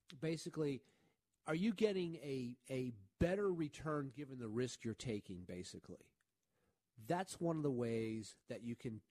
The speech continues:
grade how your portfolios are, are designed. You know, you might have ten different holdings in your portfolio, and you may not have ten percent of each one.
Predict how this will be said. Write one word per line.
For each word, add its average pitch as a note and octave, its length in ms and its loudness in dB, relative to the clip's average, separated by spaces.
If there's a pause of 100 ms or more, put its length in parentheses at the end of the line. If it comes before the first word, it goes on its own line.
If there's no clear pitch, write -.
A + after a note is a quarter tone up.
grade C3 640 2
how A#2+ 120 -4
your B2+ 180 -2
portfolios A2+ 800 -4
are, G#2 280 -4 (100)
are A2+ 180 -4
designed. A#2+ 760 -4 (420)
You D#3 100 0
know, D#3+ 60 2
you G3+ 80 2
might A3+ 160 0
have E3 220 -2
ten F#3 220 -2
different D3+ 280 -4
holdings D3 480 2
in A2+ 60 -6
your A#2 100 -2
portfolio, G2+ 840 -2 (380)
and C3 120 0
you F#3 80 4
may G3 140 4
not F3+ 220 0
have G3 300 2
ten E3+ 260 0
percent D3+ 360 0
of B2 100 -2
each B2+ 220 -4
one. C#3 340 0